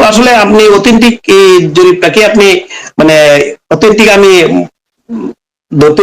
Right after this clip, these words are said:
পারি না, তবে এটা সত্যি কথা। আমরা যে কথাটাকে আগে বলছি, এখনো তো জরিপ বের করছে, আমরা কিন্তু সবসময়ই বলতেছি এবং অনেক মানুষই সবাই বলতেছে কিন্তু, যে আওয়ামী লীগকে ছাড়া নির্বাচন করলে এই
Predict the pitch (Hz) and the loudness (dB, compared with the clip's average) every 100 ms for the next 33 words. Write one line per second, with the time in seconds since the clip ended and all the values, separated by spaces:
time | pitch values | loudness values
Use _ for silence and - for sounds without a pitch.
0 | - 147 139 160 - - - 214 220 240 | 0 0 0 0 -4 -16 -6 -2 0 0
1 | 240 359 - 285 - 156 - 98 _ _ | 0 0 0 0 0 -2 -2 -8 _ _
2 | _ _ _ _ _ - 180 196 226 285 | _ _ _ _ _ -6 -2 0 2 2
3 | 294 240 233 240 233 196 208 214 202 196 | 0 0 0 0 0 0 0 2 2 0
4 | 190 131 - 185 190 240 285 277 269 233 | 0 -2 -2 -2 0 0 0 2 2 2
5 | 262 247 185 139 143 - 117 _ - - | 2 2 0 0 -2 -2 -4 _ -20 -14
6 | - 170 208 262 262 220 226 254 269 262 | -4 -2 0 2 2 2 0 2 2 2
7 | 226 196 - 151 151 190 202 214 240 208 | 2 0 0 0 2 2 2 2 2 2
8 | 226 240 262 214 247 240 214 175 139 131 | 2 2 0 0 0 0 0 0 0 -2
9 | 135 123 - - - - 185 196 202 233 | -2 -6 -12 -20 -12 -4 0 0 2 2
10 | 247 262 285 285 285 226 - 220 220 247 | 0 0 2 2 2 0 0 0 0 0
11 | 208 214 214 214 202 208 214 214 196 226 | 0 2 2 2 2 0 0 0 2 2
12 | 254 190 208 | 2 2 0